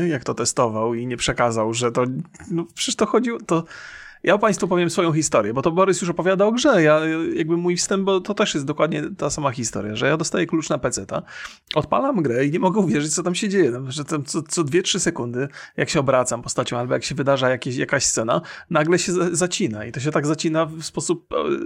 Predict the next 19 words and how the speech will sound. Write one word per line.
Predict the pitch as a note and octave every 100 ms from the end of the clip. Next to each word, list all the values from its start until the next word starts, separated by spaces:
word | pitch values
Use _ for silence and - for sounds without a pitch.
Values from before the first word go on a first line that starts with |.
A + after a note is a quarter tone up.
| -
e, | -
absolutnie | - D4+ C4 F3+ D3+ C#3+ - -
z-, | B2+ C#3 C#3+ -
zauważalny. | D3+ D3+ C3+ C3 B2 A#2 A2+ D3 - - -
I | -
każdy | - F#3+ A3+ G#3
taki | D#3+ C3 D3 B2+
jumpscare, | C3+ D3 - G#2+ -
który | - B2+
gdzieś | B2+ D#3
tam | E3+
następuje | D#3 C3+ D3 C#3+ D3 B2+
na | A#2
początku, | - - A#2 - E3 F3 - -
jest | F3 - G3+
po |
prostu | G3 C4+ -
pauzą, | E4 - C#4+ A3 F3+ D#3+
nie? | D3+ A#3+